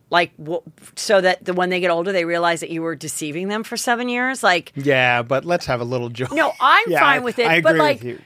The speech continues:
Speaker 2: but I
Speaker 1: it's
Speaker 2: see
Speaker 1: kind of
Speaker 2: that
Speaker 1: an
Speaker 2: s-, yeah.
Speaker 1: interesting concept 'cause you're like, "Yeah, you're right." I remember, like, realizing that it was, like, fake, and I
Speaker 2: Mm-hmm.
Speaker 1: was like, "Ew."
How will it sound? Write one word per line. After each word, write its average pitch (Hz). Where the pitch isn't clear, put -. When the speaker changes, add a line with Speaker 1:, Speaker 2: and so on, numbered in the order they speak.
Speaker 2:
but 165
I 170
Speaker 1:
it's 160
Speaker 2:
see -
Speaker 1:
kind 440
of 466
Speaker 2:
that 440
Speaker 1:
an 359
Speaker 2:
s-, -
yeah. 320
Speaker 1:
interesting 311
concept 302
'cause 240
you're 240
like, 233
"Yeah, 339
you're 233
right." 254
I 226
remember, 285
like, 370
realizing 196
that 220
it 214
was, 208
like, 202
fake, 254
and 208
I 220
Speaker 2:
Mm-hmm. -
Speaker 1:
was 339
like, -
"Ew." 254